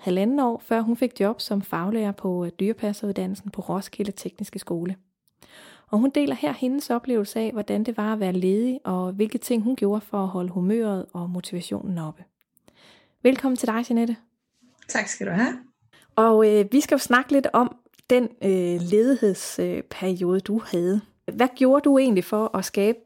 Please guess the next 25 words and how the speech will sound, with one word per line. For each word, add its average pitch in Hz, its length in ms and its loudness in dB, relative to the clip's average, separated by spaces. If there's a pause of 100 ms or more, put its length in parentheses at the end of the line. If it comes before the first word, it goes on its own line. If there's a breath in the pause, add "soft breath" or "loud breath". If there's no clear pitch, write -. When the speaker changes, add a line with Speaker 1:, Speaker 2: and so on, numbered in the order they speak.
(120)
Speaker 1:
dig 190 100 -6 (240)
en, 180 260 -2
øh, 170 60 -4
en 170 240 -6
god 220 180 4
ledighedsperiode? 185 680 -2 (340)
Speaker 2:
Jamen, 175 380 2
til - 140 -2
at 214 160 2
starte 196 360 -2
med, 226 180 2
så 220 220 0 (340)
var 190 140 0
det 180 140 0
jo 170 300 0
lækkert 196 460 0 (160)
med 220 140 0
et 202 220 0
par 180 320 -4
måneder 196 440 0
fri 233 280 -2
lige 202 220 -2
op 202 80 -8
til 214 120 -6
sommeren, 254 560 -2